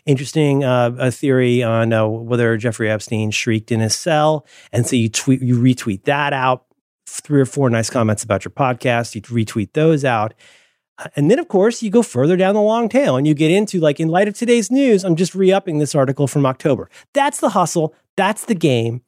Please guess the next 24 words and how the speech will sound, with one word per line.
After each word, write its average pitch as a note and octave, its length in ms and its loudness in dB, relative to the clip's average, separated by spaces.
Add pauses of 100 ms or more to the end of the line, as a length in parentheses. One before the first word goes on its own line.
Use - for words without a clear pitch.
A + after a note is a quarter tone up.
(280)
That's F#3+ 320 0
what E3+ 200 0
people E3 280 0
have C3+ 180 0
to C#3 80 -6
do, C3 420 0
I B2+ 140 0
guess. G2 600 -2
They C3 140 2
think A3+ 280 0
they D3+ 80 0
have A#2+ 180 0
to A#2 80 -6
do A#2 180 2
in C#3 100 0
journalism. F#3 480 -2 (360)
But C#3+ 140 -2
here's F3 380 2
the C#3 80 -4
problem. B2+ 560 -2 (800)
I'm A3+ 180 2
your G3+ 120 4
worst C3+ 380 -2
nightmare B2 560 -2